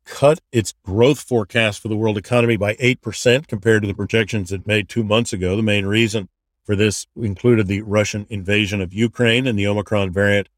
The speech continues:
of covid nineteen. It's reported the effects of both crises on the world economy will affect growth by more than three percent over the next two years. For Spain, the cut in growth is set to be around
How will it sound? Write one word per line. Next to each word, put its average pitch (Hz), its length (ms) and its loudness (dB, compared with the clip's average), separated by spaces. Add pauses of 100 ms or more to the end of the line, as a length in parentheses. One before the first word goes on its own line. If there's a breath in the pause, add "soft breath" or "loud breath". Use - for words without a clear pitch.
(140)
of 107 220 -4
covid 110 320 2
nineteen. 147 560 0
It's - 120 -14
reported 135 640 0
the 107 160 0
effects 131 420 0 (220)
of 95 140 -8
both 110 240 0
crises 107 600 2
on 107 120 0
the 104 80 -2
world 107 200 0
economy 127 480 2
will 107 120 2
affect 113 280 -2 (140)
growth 113 260 4
by 107 140 2
more 107 180 0
than 98 180 -4
three 127 340 -2
percent 131 420 2
over 104 100 2
the 98 80 -2
next 101 220 -6
two 107 160 -4
years. 98 460 2 (420)
For - 140 -12
Spain, 147 720 2 (140)
the 110 60 -10
cut 127 220 2
in 113 120 2
growth 113 320 2
is 98 100 -4
set - 240 -2
to 107 80 -4
be 107 160 0
around 104 360 0